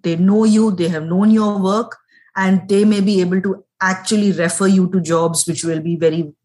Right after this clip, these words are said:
suitable for your skill set. So, uh, in that sense, yes, I would say one is the keep in touch. And the third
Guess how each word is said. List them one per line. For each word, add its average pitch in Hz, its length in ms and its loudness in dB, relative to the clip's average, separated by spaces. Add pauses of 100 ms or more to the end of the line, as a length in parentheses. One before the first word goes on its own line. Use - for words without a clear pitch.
(200)
suitable 185 520 0
for 165 100 -4
your 156 140 2
skill 147 260 -4
set. 131 260 -10 (380)
So, 160 720 -4
uh, 160 340 -2
in 175 200 2
that 185 240 0
sense, 185 320 0
yes, 165 240 -4
I 156 140 -6
would 156 180 -6
say 160 160 -6
one 160 240 -6
is 151 320 -6
the 165 100 -10
keep 165 220 -10
in 156 100 -6
touch. 170 340 -4 (720)
And 180 600 0
the 175 80 -2
third 254 420 -2